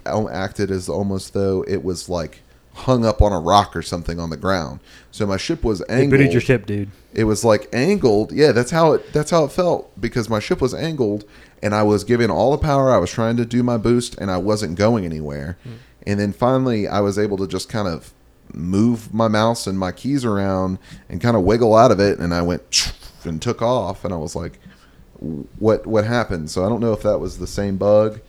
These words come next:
Speaker 1: and maybe I won't experience that anymore, but that, uh, seemed to be an issue that they've,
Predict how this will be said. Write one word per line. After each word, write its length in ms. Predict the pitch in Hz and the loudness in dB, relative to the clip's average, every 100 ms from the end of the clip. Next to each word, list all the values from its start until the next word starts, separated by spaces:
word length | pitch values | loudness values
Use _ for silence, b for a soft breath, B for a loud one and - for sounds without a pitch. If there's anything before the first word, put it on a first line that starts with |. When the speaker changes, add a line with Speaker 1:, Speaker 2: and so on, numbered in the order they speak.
| B B B B - | B B B B -10
Speaker 1:
and 120 | 82 | -8
maybe 180 | 87 95 | -4 -2
I 40 | |
won't 180 | 107 117 | 0 -2
experience 420 | 120 147 135 110 | -2 -2 -2 -2
that 120 | 98 | -2
anymore, 320 | 90 82 85 80 | -4 -4 -6 -4
but 320 | 87 - - | -6 -8 -8
that, 180 | 92 92 | -4 0
uh, 160 | 90 | 0
seemed 240 | 87 104 95 | -2 -4 -4
to 40 | |
be 120 | 87 87 | -2 -4
an 100 | 90 | -4
issue 340 | 87 - 87 | -8 -10 -8
that 200 | 87 78 - | -8 -8 -12
they've, 360 | - 78 82 | -12 -12 -12